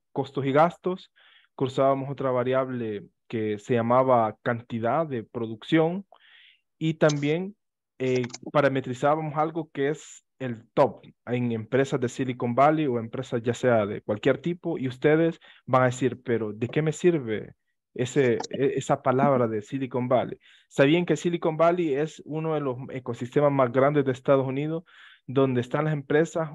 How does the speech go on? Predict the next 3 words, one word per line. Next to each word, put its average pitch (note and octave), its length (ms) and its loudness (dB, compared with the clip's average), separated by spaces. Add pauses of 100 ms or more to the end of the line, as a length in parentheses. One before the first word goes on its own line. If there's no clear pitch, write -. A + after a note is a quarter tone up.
multi, D#3+ 680 -6
hiper, D3 560 -4
archimillonarias. A#2+ 1500 -2